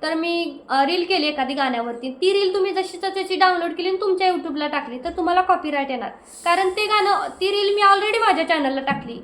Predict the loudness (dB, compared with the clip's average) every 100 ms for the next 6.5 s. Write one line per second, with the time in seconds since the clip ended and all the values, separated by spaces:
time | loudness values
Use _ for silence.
0 | -18 -20 -10 -6 -4 -2 0 2 4 4
1 | 4 4 -2 -6 -2 -2 -2 0 0 0
2 | 0 2 4 2 -2 -4 -4 -4 -2 0
3 | 2 2 0 -4 -4 -4 -4 -4 -4 -2
4 | -2 -2 -4 -6 -6 -4 -4 -4 -4 -2
5 | -2 -4 -4 -4 -4 -4 -4 -4 -2 -4
6 | -4 -4 -6 -8 -16